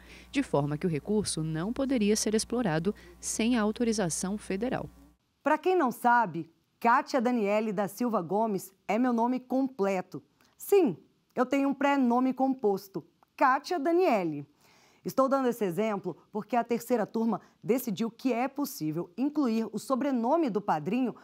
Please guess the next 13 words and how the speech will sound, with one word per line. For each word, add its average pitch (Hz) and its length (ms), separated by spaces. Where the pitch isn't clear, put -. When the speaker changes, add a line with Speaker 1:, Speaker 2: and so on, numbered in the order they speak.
Speaker 2:
para 330 220
formar 277 560
um 277 120
primeiro 302 600
nome 214 300
composto 185 640
sem 339 360
precisar 226 500
de 190 100
motivo 190 560
específico 240 1000
para 220 200
alteração. 180 760